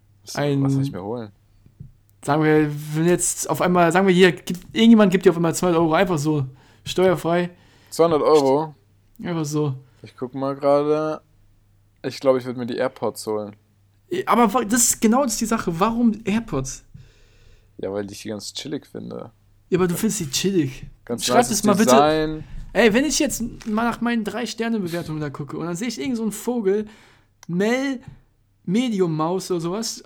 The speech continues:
Speaker 2: hat kommentiert als Bewertung, „Ganz chillig.“ Geil, Digga. Die kauf ich
Speaker 1: Ganz
Speaker 2: mir.
Speaker 1: nice, ganz
Speaker 2: <laughs> Die
Speaker 1: nice.
Speaker 2: sind chillig.
Speaker 1: Ganz
Speaker 2: Die sind
Speaker 1: nice, halten im Ohr.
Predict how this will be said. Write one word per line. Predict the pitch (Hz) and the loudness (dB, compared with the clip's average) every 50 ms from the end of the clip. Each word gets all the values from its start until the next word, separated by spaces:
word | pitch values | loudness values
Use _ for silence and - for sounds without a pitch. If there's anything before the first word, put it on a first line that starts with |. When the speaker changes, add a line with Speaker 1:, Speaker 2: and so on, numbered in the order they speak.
| - | -12
Speaker 2:
hat | - 190 - - - | -10 -10 -10 -6 -4
kommentiert | 226 220 220 202 - 233 233 247 254 240 | -2 -2 -2 -2 0 0 0 0 -2 -4
als | - 202 185 180 - - - | -4 -4 -4 -6 -6 -12 -8
Bewertung, | 175 175 190 214 220 214 - 196 202 214 214 - _ _ _ _ _ _ _ _ _ _ _ _ _ - - | -4 -2 -2 -2 -2 -4 -4 -4 -4 -6 -8 -12 _ _ _ _ _ _ _ _ _ _ _ _ _ -14 -6
„Ganz | - 220 233 226 - | -2 -2 -2 -2 -2
chillig.“ | - - 190 202 196 165 156 - - _ _ _ - - - - - _ - _ _ - - - - - - - - - | 0 0 0 2 2 0 0 -2 -14 _ _ _ -20 -20 -20 -20 -20 _ -20 _ _ -20 -20 -20 -20 -20 -20 -20 -16 -12
Geil, | - - - 381 370 | -10 -8 -8 -6 -6
Digga. | 240 175 160 160 151 139 131 - - | -4 -4 -4 -4 -6 -6 -10 -10 -10
Die | - 151 147 143 | -10 -8 -8 -6
kauf | - 208 269 330 320 | -4 -4 -4 -2 0
ich | - 147 | 0 0
Speaker 1:
Ganz | 151 147 147 | 0 0 -2
Speaker 2:
mir. | 147 139 | -2 -2
Speaker 1:
nice, | 165 196 - 202 180 160 170 190 196 | -2 0 0 0 0 0 -2 -4 -4
ganz | - 156 165 175 175 | -2 -2 -2 0 2
Speaker 2:
<laughs> | |
Die | - 180 | 0 0
Speaker 1:
nice. | 156 143 156 240 233 - - | 2 6 8 8 8 8 8
Speaker 2:
sind | 311 339 - | 6 6 6
chillig. | - 311 311 359 349 277 220 - - - - - - - | 6 4 4 4 2 2 0 -2 -4 -14 -20 -10 -2 0
Speaker 1:
Ganz | 151 156 175 160 | 2 2 2 0
Speaker 2:
Die | - | -4
sind | - 160 | -2 2
Speaker 1:
nice, | 160 170 185 196 202 196 190 - 135 - | 4 4 4 4 2 0 -2 -6 -10 -6
halten | - 143 135 143 139 151 156 151 - 131 123 120 | -4 -2 2 4 4 4 4 2 -2 -10 -8 -6
im | 123 120 120 - | -6 -6 -6 -4
Ohr. | - 131 123 120 120 113 107 104 | 0 2 4 4 4 2 0 -2